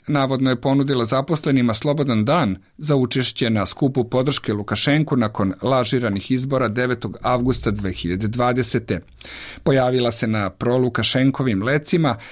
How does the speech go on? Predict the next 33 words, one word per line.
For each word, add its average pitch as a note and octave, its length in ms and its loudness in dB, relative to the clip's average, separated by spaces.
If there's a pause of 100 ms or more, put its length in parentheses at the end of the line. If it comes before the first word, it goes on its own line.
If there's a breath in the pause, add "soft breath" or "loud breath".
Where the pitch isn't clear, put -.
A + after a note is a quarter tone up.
(240 loud breath)
U F3 80 0
toj D3+ 220 2
firmi C3 360 2
nalazi B2+ 420 2
se A#2+ 160 0
umjetnička A#2+ 640 0
galerija C3 560 2
koju G#2 260 -4
vodi B2 320 0
Lukašenkova A#2+ 720 0
snaja C#3 460 2
u F#2+ 80 -6
tržnom A2 380 0
centru A2+ 420 0
u F#2+ 40 2
Minsku. C3 520 2 (400 loud breath)
Navedeno E3+ 460 2
je C3 40 4
u A#2 80 2
tadašnjoj C3+ 640 0
američkoj A#2+ 580 0
odluci B2+ 400 0
o D3+ 80 4
stavljanju A2 680 2
na D3 120 2
crnu G2 340 -6
listu. A#2 440 2 (460 loud breath)
Kako - 240 -2
je C3 60 2
Radio B2 300 2
Slobodna B2 420 0
Evropa C3+ 360 2
ranije C#3+ 320 4